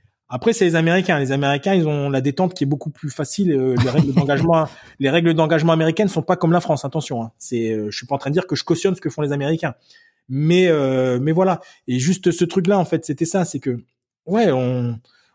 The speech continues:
Speaker 1: on, les mecs, euh, ils, oui, on te demande d'aller faire un truc. Si l'armée américaine décide de faire ça et le chef te dit, « Faut faire ça »,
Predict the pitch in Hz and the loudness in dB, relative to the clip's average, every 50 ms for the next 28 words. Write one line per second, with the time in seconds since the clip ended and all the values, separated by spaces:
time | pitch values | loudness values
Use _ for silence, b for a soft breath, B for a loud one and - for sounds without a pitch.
0 | _ - 127 123 123 123 123 127 135 139 160 185 180 - - 131 123 123 120 117 | _ -10 -6 -2 0 0 2 2 4 4 4 2 2 0 -2 -2 0 0 -2 -2
1 | 117 113 113 117 113 113 110 110 113 139 180 220 214 156 131 - 127 127 131 131 | -2 -4 -4 -4 -4 -4 -4 -2 -2 0 2 2 2 0 -2 -4 -6 -6 -4 -6
2 | 131 120 120 120 - 131 123 135 131 - - 180 - - 156 139 143 156 143 147 | -6 -6 -8 -8 -8 -6 -6 -6 -2 -2 -2 -2 0 2 2 2 2 2 2 2
3 | 151 147 147 139 - 156 147 135 135 - - 135 131 135 - - - - - - | 2 2 2 0 0 -2 0 -2 -2 -4 -4 -4 -4 -4 -4 -6 -8 -6 -2 -2
4 | - 107 - - 120 120 123 127 120 - 160 120 - 120 113 120 - - 107 - | 0 0 -2 -2 -2 -2 -2 -2 0 0 -2 -2 -2 -4 -6 -6 -8 -10 -10 -10
5 | - - - 208 233 240 - | -12 -4 -2 0 0 0 -4